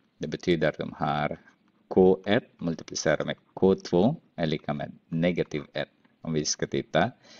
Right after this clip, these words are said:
K på den här, om vi börjar här, så har vi, eh, två där och ett där. Så har vi två genom ett, eller bara två. Multiplicera med.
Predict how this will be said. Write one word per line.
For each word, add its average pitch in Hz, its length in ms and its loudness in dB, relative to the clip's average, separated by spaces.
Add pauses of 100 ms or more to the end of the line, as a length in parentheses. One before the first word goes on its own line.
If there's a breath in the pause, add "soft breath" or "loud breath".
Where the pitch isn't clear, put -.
(300 loud breath)
K 113 180 4
på 113 140 0
den 98 220 2
här, 101 200 2
om 90 120 -4
vi 82 100 -2
börjar 76 380 -2
här, 92 460 0 (2000)
så - 180 -2
har 78 200 2
vi, 78 440 2 (680)
eh, 73 320 -2 (100)
två 87 240 4
där 85 400 6 (180)
och 78 240 -6
ett 78 220 -4
där. - 240 -10 (540 soft breath)
Så - 180 -4
har 85 160 -2
vi 78 420 -2 (360)
två - 320 2 (180)
genom 71 400 -4
ett, 65 140 -6 (380)
eller 113 240 2
bara 87 300 2
två. - 260 -12 (1300 soft breath)
Multiplicera 95 680 2
med. - 180 -10